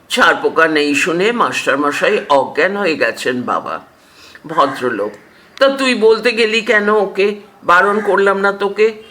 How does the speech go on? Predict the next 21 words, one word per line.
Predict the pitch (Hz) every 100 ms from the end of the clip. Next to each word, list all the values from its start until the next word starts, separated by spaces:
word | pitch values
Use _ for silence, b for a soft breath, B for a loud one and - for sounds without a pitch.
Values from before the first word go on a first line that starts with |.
| B -
অতগুলি | 196 202 185 190 196
ছারপোকার | 196 220 185 180 165 196 190
ব্রেনের | 156 165 165 180 190
শোক, | 175 165 185 180 - B B
সে | - -
কি | 185 247 -
কম | 117 131 180 208
কথা?" | 240 240 302 190 - - - _ _ -
মন্টু, | 156 143 131 110 92 95 - B B B
"আমি | 196 226 240
কি | 247 254
করে | - 226 233
জানবো | 233 214 208 214
যে | 208 220
উনি | 220 220
অমন | 214 185 208 214
করবেন? | 208 190 190 180 208 202 202 B B
আমি | - 135 135 185 247
প্রথমে | 226 220 254 240
কিছুই | 233 247 - 277 247
বলিনি। | 208 196 165 143 120 110